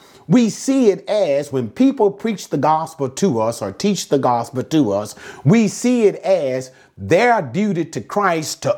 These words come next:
us. And we don't oftentimes think that as we have received this spiritual benefit from them,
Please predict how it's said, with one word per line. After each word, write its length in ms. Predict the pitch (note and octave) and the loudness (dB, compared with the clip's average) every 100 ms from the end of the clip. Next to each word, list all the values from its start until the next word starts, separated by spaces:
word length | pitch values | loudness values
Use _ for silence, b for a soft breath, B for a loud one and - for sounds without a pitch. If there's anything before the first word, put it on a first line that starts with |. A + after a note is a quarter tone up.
| - | 2
us. 380 | B3+ F3 - - b - | 2 0 -6 -18 b 0
And 200 | G#3+ F#3 | 0 2
we 120 | C4 | 2
don't 280 | A#3 A3 A3 | 0 -4 -2
oftentimes 840 | F#3+ A#3 A#3 G#3 G3+ F#3+ F3+ - | -2 -2 -2 -2 -2 -2 -2 -6
think 420 | - - C4+ G#3+ B B - | -4 2 2 2 B B 0
that 440 | F#3 - A2 - _ | 2 2 -6 -18 _
as 300 | G#3 G#3+ F#3 | 2 2 2
we 300 | C3+ B3 C#4+ | 2 4 4
have 260 | G3+ G#3 D3+ C3 | 2 -2 -2 -4
received 800 | C#3 - C4 C#4+ B3+ G3+ D3 | -4 0 2 4 4 2 2
this 220 | G3 G3 - | 2 2 0
spiritual 640 | - C4+ D4 D#4 - D#3+ | -4 0 4 2 2 -2
benefit 800 | A#2+ G2+ C3+ D4+ D4+ - D#3+ C3+ | -2 0 0 2 0 -2 -6 -6
from 300 | - C#3 A#2+ | -4 -4 0
them, 520 | C#3+ C#3+ A#2 A#2+ C3 | 2 2 0 -2 -6